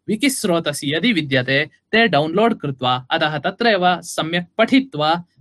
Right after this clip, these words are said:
रेफरेन्स् कर्तुं शक्नुवन्ति। अध्यापकाः अपि पाठनावसरे यान् ग्रन्थान् अधिकरूपेण पठितुमिच्छन्ति,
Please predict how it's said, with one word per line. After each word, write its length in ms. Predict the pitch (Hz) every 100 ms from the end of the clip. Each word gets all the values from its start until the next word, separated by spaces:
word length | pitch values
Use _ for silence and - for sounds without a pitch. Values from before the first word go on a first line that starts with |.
| -
रेफरेन्स् 500 | 170 175 233 240 -
कर्तुं 440 | - 139 135 220 269
शक्नुवन्ति। 600 | 131 - 117 104 _ _ _ _ _ _ _ _ _ _
अध्यापकाः 840 | 135 131 185 233 214 202 185 175 160
अपि 160 | 151
पाठनावसरे 1000 | 151 143 151 156 147 139 135 139 160 240 - _ _ _ _ _ _ 165
यान् 280 | 180 254
ग्रन्थान् 680 | 226 165 180 208 208 247 240 - _ _ _ _ _ _ _ 175
अधिकरूपेण 840 | 185 277 269 247 226 196 202 214
पठितुमिच्छन्ति, 1120 | 226 254 262 247 175 143 - 131 131 143 -